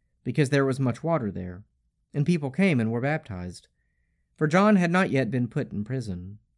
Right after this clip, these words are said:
Now a discussion arose between John's disciples and a Jew over purifying, and they came to John and said to him, "Rabbi,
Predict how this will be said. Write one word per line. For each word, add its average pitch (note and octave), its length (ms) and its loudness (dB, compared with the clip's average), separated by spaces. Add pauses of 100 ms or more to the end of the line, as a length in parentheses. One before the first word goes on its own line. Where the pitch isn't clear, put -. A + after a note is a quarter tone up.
(760)
Now F3 180 4
a F#3+ 60 4
discussion G#3+ 460 2
arose B2+ 360 2
between D3+ 360 -2
John's D#3 340 0
disciples A#2+ 540 -4
and D3 100 0
a D#3 60 0
Jew D3 340 4
over B2 160 -2
purifying, G2+ 720 -4 (600)
and C#3+ 140 2
they D3+ 100 4
came A3+ 240 4
to C#3 60 4
John A#2 300 0
and C#3 140 -2
said G3+ 200 2
to A2+ 80 0
him, F#2 380 -4 (300)
"Rabbi, C#3 540 2